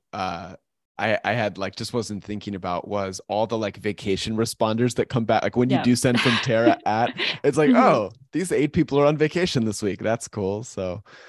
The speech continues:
Speaker 1: um,
Speaker 2: Yeah, sometimes I get jealous when I, <laughs> I like when people tell you where they're going for vacation.
Speaker 1: <laughs>
Speaker 2: That's fun.
Speaker 1: That's so cool, though, that you get people, um, replying to you. I, it's like, I know the few times that people have reached out and, like, said something about the podcast, whatever, it's like,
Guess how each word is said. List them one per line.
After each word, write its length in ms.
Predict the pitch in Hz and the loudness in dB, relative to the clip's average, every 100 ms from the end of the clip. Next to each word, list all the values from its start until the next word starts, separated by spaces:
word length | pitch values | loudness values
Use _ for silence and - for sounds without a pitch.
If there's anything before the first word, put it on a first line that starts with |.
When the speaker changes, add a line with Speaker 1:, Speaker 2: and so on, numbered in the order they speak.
| - _ - | -20 _ -6
Speaker 1:
um, 240 | 104 90 78 | -4 -4 0
Speaker 2:
Yeah, 120 | 202 | 0
sometimes 340 | 196 247 247 | 4 4 4
I 80 | 226 | 2
get 140 | 226 208 | 0 -2
jealous 400 | - - 214 - | -4 -6 -6 -8
when 120 | - | -4
I, 120 | 269 - - | -4 -4 -4
<laughs> 420 | 302 311 - 240 | 0 0 4 4
I 60 | 269 | 6
like 180 | 240 269 | 4 4
when 100 | 302 | 4
people 240 | 339 302 | 4 4
tell 180 | 302 247 | 4 2
you 140 | 254 | 2
where 160 | 240 214 | 0 -2
they're 140 | 202 | -4
going 300 | 196 170 170 | -6 -4 -4
for 180 | 220 208 | -6 -8
vacation. 640 | - - - - - 151 127 | -8 -10 -10 -10 -2 -2 -2
Speaker 1:
<laughs> 40 | |
Speaker 2:
That's 280 | - 104 - | -8 -10 -12
fun. 180 | - 101 - _ _ _ _ _ - | -14 -14 -14 _ _ _ _ _ 2
Speaker 1:
That's 220 | 139 - | 2 4
so 180 | 190 220 | 2 2
cool, 240 | - 170 | 2 2
though, 140 | 147 | 2
that 100 | 123 | -2
you 140 | 107 120 | -2 -2
get 160 | 123 | -4
people, 500 | - 123 120 110 107 - | -4 -6 -4 -2 -4 -4
um, 460 | 101 98 90 85 87 _ _ _ _ - | -6 -6 -10 -14 -18 _ _ _ _ -6
replying 440 | 113 127 117 113 | -4 0 0 -2
to 140 | - 101 | -6 -6
you. 280 | 92 85 - | -6 -6 -6
I, 60 | 104 | -4
it's 240 | - - | -4 -4
like, 240 | 123 113 - | -4 -4 -6
I 100 | 107 | -6
know 480 | 117 117 117 110 104 - | -2 -2 0 -2 -4 -8
the 160 | 101 110 | -12 -10
few 220 | - 123 | -4 -4
times 400 | 123 113 107 104 | -4 -6 -6 -8
that 180 | 104 - | -8 -8
people 260 | 110 110 | -12 -8
have 120 | 107 98 | -6 -4
reached 260 | 104 - | -4 -2
out 260 | 101 95 - | 0 0 -4
and, 100 | 101 | -8
like, 160 | 92 - | -10 -6
said 180 | 110 101 | -6 -6
something 240 | 104 104 | -8 -8
about 180 | 98 98 | -6 -6
the 80 | 95 | -6
podcast, 440 | 98 98 98 92 | -6 -6 -6 -8
whatever, 240 | 101 98 98 | -8 -8 -8
it's 140 | 92 | -6
like, 240 | 101 92 | -8 -8